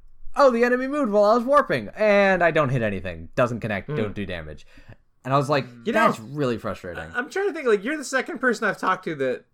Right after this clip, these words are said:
Speaker 2: that, that had trouble with the combat. Like, I'll admit the camera has some issues, but I guess I never had trouble with it. I always kinda knew what I was doing.
Speaker 1: Yeah, no, the thing is, is that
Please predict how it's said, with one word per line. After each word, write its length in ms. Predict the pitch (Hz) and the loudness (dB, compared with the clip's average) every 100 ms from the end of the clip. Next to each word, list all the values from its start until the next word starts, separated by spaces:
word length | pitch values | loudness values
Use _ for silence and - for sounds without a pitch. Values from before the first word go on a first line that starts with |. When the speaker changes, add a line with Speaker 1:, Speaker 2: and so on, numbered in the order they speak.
| _ - | _ -2
Speaker 2:
that, 400 | 143 139 131 139 | -2 -2 -10 -6
that 120 | 147 | -2
had 160 | 160 151 | -2 -2
trouble 240 | 175 151 | -4 -4
with 100 | 151 | -4
the 60 | 139 | -2
combat. 480 | 139 135 123 113 | -2 0 -2 -4
Like, 240 | 143 143 - | -2 -4 -2
I'll 180 | 175 202 | 2 4
admit 280 | 233 190 214 | 4 2 -4
the 80 | 139 | -8
camera 680 | - 143 143 160 196 220 - | -8 -4 -2 -2 -2 -4 -8
has 220 | 175 160 | -8 -8
some 200 | - 170 | -10 -12
issues, 280 | 170 190 208 | -10 -6 -6
but 120 | 170 | -2
I 80 | 151 | 0
guess 160 | 196 285 | 0 -4
I 80 | |
never 240 | 294 254 269 | -4 -4 -4
had 260 | 262 220 | -6 -10
trouble 320 | - 208 196 147 | -6 -4 -2 -2
with 200 | 117 117 | -2 -2
it. 120 | 113 | -4
I 100 | 123 | -2
always 160 | 156 165 | -4 -4
kinda 200 | 180 156 | -8 -6
knew 140 | 151 | -4
what 120 | 151 | -2
I 60 | 143 | -2
was 160 | 139 120 | -4 -4
doing. 440 | 123 110 104 107 _ _ | -6 -6 -8 -12 _ _
Speaker 1:
Yeah, 220 | 240 214 | 2 2
no, 200 | 233 196 | 4 2
the 140 | 196 208 | 2 0
thing 220 | 254 277 | -2 -2
is, 100 | 254 | -2
is 100 | 156 | -2
that 260 | 170 - | -2 -4